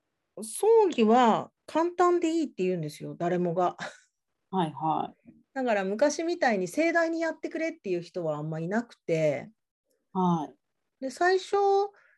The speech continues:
Speaker 1: 二千十三年に始めた頃は割とオリジナル葬儀みたいなね。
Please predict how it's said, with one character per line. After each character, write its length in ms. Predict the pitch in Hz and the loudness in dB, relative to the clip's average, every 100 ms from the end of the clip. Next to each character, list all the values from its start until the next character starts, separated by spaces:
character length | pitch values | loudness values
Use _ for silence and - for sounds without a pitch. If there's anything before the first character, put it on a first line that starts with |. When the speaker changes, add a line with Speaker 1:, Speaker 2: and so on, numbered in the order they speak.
| _ | _
Speaker 1:
二 100 | 330 | -6
千 220 | 320 427 | 0 2
十 160 | 277 269 | 2 0
三 200 | 262 285 | -4 -4
年 120 | 285 | -2
に 80 | 285 | -2
始 240 | 254 262 | -4 -4
め 100 | 285 | -2
た 140 | 294 302 | 0 0
頃 280 | 359 330 220 | 0 2 4
は 200 | 247 214 | 4 4
割 260 | 202 220 | 4 2
と 140 | 226 214 | -2 -2
オ 80 | |
リ 120 | 196 269 | -2 -4
ジ 140 | 349 | -4
ナ 100 | 359 | -2
ル 100 | 370 | -2
葬 260 | 359 381 294 | -2 -4 -2
儀 100 | 190 | -6
み 140 | 170 | -8
た 100 | 160 | -10
い 60 | 139 | -10
な 100 | 151 | -8
ね。 200 | 311 | -8